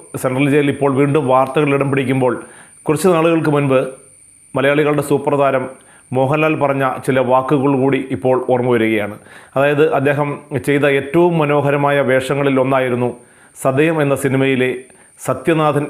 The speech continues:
എന്ന കഥാപാത്രം. ആയിരത്തി തൊള്ളായിരത്തി തൊണ്ണൂറ്റി രണ്ടിൽ എം ഡി വാസുദേവൻ നായർ, ആ, രചിച്ച്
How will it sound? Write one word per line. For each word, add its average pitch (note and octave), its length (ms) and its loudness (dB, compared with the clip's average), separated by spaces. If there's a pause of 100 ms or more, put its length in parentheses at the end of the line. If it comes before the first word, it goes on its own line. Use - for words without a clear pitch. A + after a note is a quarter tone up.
എന്ന C3 180 0
കഥാപാത്രം. A#2 560 -2 (560)
ആയിരത്തി C3 240 0
തൊള്ളായിരത്തി D3+ 420 0
തൊണ്ണൂറ്റി D#3 640 0
രണ്ടിൽ B2+ 520 -2 (320)
എം C3+ 300 0
ഡി D#3+ 340 0
വാസുദേവൻ C#3 580 0
നായർ, C#3 260 0 (520)
ആ, C3 220 0
രചിച്ച് B2+ 500 0